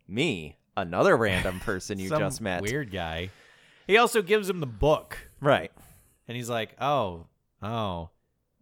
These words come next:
Speaker 2: oh." Pam takes the fellas to the lab she was working at and shows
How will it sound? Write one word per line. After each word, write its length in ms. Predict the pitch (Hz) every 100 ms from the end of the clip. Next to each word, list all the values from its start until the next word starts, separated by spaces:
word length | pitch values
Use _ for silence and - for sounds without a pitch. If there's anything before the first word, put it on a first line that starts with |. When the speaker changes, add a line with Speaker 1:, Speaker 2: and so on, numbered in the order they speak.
| _ 82
Speaker 2:
oh." 540 | 80 78 78 76 85 87 _ _ _ _ _ _ _
Pam 540 | - 190 254 226 214 196
takes 220 | 190 196
the 100 | -
fellas 540 | 185 202 202 214 196 -
to 160 | -
the 100 | 147
lab 540 | 127 120 160 208 196 139
she 180 | - 135
was 160 | 110
working 400 | 117 117 110 104
at 300 | 107 113 - -
and 140 | 117
shows 600 | - 170 180 190 185 151